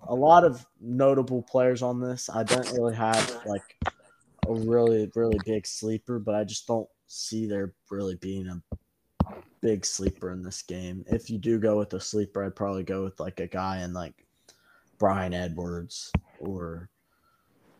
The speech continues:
I don't know, Jared Cook or something, you know?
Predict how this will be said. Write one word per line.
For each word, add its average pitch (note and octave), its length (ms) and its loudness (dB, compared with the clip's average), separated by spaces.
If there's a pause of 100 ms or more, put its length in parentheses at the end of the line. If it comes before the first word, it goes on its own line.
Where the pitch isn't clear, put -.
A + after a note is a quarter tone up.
(360)
I G2 100 -2
don't D#2+ 160 -4
know, F2 300 -6 (220)
Jared G2+ 340 2
Cook - 540 -4 (160)
or F2+ 60 -8
something, - 560 -12 (400)
you E2+ 140 -8
know? F2 220 -6